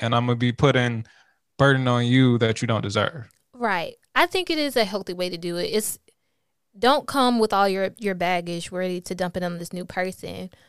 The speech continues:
Speaker 2: but do recognize how what you've learned for those other connections can be useful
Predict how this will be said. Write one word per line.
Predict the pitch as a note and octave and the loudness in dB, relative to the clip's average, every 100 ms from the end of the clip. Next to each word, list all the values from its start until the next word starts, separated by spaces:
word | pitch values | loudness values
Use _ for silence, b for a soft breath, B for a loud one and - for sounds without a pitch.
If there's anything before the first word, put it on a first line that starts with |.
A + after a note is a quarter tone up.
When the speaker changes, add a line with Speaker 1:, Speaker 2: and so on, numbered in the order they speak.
| b G3+ | b -10
Speaker 2:
but | G3+ | -6
do | F#3+ C4 A#3 | -2 -2 2
recognize | A3 A3 G3 F3 F3 E3+ F3+ | 0 0 -4 -2 0 -2 -4
how | - - G3 G3 F#3 F3 F#3 F3 | -6 0 4 4 4 2 -2 -8
what | F#3+ G#3 - | -4 -4 -2
you've | G#3+ F3+ | -4 -4
learned | F3+ F3 F#3+ | -4 -2 -4
for | - F#3+ | -4 -4
those | G3 G3 - | -4 -6 -6
other | G#3 G#3+ | -4 -4
connections | A#3 A#3 A3 - A#3 | -4 -4 -4 -4 -6
can | - F#3 | -6 -8
be | F3+ | -8
useful | E3 F#3+ F#3 - F3 E3+ E3+ | -6 -6 -6 -6 -6 -4 -8